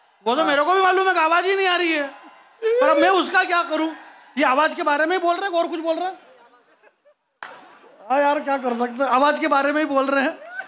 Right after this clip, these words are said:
तो आवाज आ जाएगी। अब नहीं आए तो भी उसका मैं कुछ भी नहीं करता हूँ। मैं तो वहां से आया हूँ जहां पे बहुत आवाजें आ रही हैं इन दिनों,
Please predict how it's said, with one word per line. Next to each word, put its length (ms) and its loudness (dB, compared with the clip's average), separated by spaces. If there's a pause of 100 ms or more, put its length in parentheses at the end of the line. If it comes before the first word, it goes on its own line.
(200)
तो 520 2 (180)
आवाज 320 0
आ 100 2
जाएगी। 320 -2
अब 180 0
नहीं 160 2
आए 160 0
तो 160 -2
भी 60 -2
उसका 260 -2
मैं 160 2
कुछ 160 -4
भी 160 -2
नहीं 140 0
करता 260 0
हूँ। 160 -2 (260)
मैं 180 2
तो 120 2
वहां 200 2
से 120 -2
आया 160 2
हूँ 80 0
जहां 200 0
पे 120 -2
बहुत 280 0
आवाजें 360 0
आ 80 2
रही 120 -4
हैं 60 -6
इन 120 -6
दिनों, 200 -8